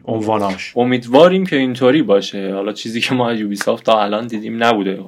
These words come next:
Speaker 2: تنها کاری که، تنها عنوانی که
Speaker 1: <laughs>
Speaker 2: خیلی خوب روشون کار کردن تا الان اساسینز کرید بوده از نظر من، که تا یه جایی رفت و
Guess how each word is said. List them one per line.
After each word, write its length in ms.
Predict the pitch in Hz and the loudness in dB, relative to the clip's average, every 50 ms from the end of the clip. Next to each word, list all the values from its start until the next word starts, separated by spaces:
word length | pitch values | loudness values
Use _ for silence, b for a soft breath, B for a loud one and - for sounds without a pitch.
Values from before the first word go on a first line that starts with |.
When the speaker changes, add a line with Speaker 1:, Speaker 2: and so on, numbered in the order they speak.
| - - | -2 2
Speaker 2:
تنها 260 | 131 139 143 151 151 | 4 4 4 2 -2
کاری 260 | - - 165 175 185 | 0 2 2 2 2
که، 80 | 185 - | 0 0
تنها 280 | - 151 143 135 139 | 0 0 0 0 -4
عنوانی 440 | 143 139 143 143 156 143 151 170 170 | -2 0 0 2 4 4 2 2 2
که 100 | 160 143 131 | -2 -4 0
Speaker 1:
<laughs> 40 | - | 2
Speaker 2:
خیلی 200 | 127 123 120 120 | 0 2 2 -2
خوب 240 | 117 - 123 117 - | -4 -6 -8 -6 -4
روشون 260 | 120 117 - - 117 | -6 -6 -6 -8 -10
کار 200 | - 127 123 123 | -6 -6 -6 -6
کردن 360 | 120 - 135 135 143 165 175 | -2 0 0 2 2 0 -2
تا 180 | 175 160 147 143 | 0 0 0 0
الان 200 | 143 147 156 151 | 0 -2 -4 -4
اساسینز 380 | 131 - 127 117 - 120 - - | -6 -6 -8 -8 -8 -10 -10 -4
کرید 260 | - 120 120 110 - | -2 -2 -2 -2 -4
بوده 260 | - 101 - - - _ B B B B B B B | -10 -10 -10 -10 -12 _ B B B B B B B
از 180 | 110 107 104 | 4 6 6
نظر 300 | 107 101 95 101 98 101 | 2 2 4 4 2 2
من، 300 | 95 95 92 85 - - b b b b b b b b | 0 -2 -4 -6 -6 -8 b b b b b b b b
که 120 | - 110 | -4 -4
تا 180 | - - 107 104 | 2 4 2 4
یه 140 | 107 117 120 | 4 2 4
جایی 200 | 127 123 127 123 | 4 4 4 6
رفت 340 | 120 131 139 139 135 - - | 4 4 2 2 -2 -2 0
و 240 | 117 107 104 101 | 2 4 4 2